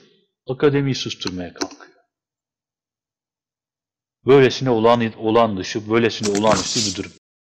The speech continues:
Ve biz bu kadar sene sonra, sekizinci, dokuzuncu sene, elimizi kime atmışsak yıkmışız. Son söz olarak. Elimizi kime atmışsak yıkmışız.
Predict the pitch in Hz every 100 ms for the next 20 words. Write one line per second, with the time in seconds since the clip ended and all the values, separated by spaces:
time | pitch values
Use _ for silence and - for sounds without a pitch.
0 | _ 120 120 165 156 - _ _ _ -
1 | 147 147 143 156 - 143 143 147 131 120
2 | - 127 147 127 131 123 123 135 123 127
3 | 131 131 107 87 - _ _ - 147 139
4 | 127 117 - 131 127 - 120 - 120 98
5 | - 101 104 101 - - - _ _ _
6 | _ _ _ _ _ _ _ _ _ _
7 | _ _ _ - - 104 98 95 87 90
8 | 107 - _ _ _ _ _ _ _ _
9 | 123 123 127 117 113 - 123 113 - 110
10 | - 101 - 110 - 120 - 123 -